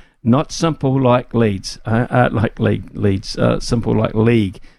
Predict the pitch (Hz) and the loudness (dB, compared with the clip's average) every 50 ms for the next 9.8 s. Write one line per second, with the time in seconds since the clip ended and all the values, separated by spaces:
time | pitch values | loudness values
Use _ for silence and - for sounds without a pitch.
0 | _ _ - 113 117 - - 151 151 147 - - - 113 90 90 - _ _ _ | _ _ 0 0 0 2 2 0 2 2 2 0 0 -2 -2 -4 -12 _ _ _
1 | _ _ _ _ _ - - 113 117 117 120 120 120 120 117 113 113 117 - - | _ _ _ _ _ -2 0 2 2 4 4 2 2 2 0 0 -2 -4 -4 -2
2 | - 110 127 156 170 147 - - - - 92 101 101 113 113 117 127 131 - - | 0 2 4 4 4 4 2 0 -2 -4 -4 -2 0 0 2 2 2 2 0 0
3 | - 143 143 143 139 135 117 - - - 127 123 120 120 117 113 107 - - - | 0 0 2 2 2 0 -2 -4 -4 -2 -2 0 0 -2 -2 -4 -4 -6 -4 -4
4 | - - - - - - - - - 117 120 117 117 117 113 120 117 117 123 131 | -4 -4 -6 -8 -10 -10 -8 -2 0 0 2 2 0 0 0 0 0 2 2 2
5 | 143 170 165 160 135 113 - 131 123 120 107 120 120 110 - 127 120 104 120 156 | 2 2 2 2 0 0 2 0 0 2 2 0 -2 -2 0 -2 -2 2 2 2
6 | 151 - - 131 143 139 - - - - 143 143 139 131 147 156 - - 135 135 | 0 0 0 0 2 2 2 2 2 2 4 4 4 2 0 0 0 -2 -2 0
7 | 117 - 131 131 135 139 - - 135 120 - 120 120 131 139 135 135 143 - - | 0 0 0 0 0 0 -2 -4 -4 -2 -2 0 2 2 0 0 -2 -4 0 2
8 | 143 156 156 151 147 131 120 127 131 139 135 - - - 147 151 156 147 143 - | 2 2 4 4 2 4 4 4 2 2 0 -4 -4 0 2 2 2 2 -2 -2
9 | - 135 135 127 - - 117 - - - 123 127 131 131 123 | 0 0 0 0 -2 -6 -8 -8 -4 -2 0 2 2 0 0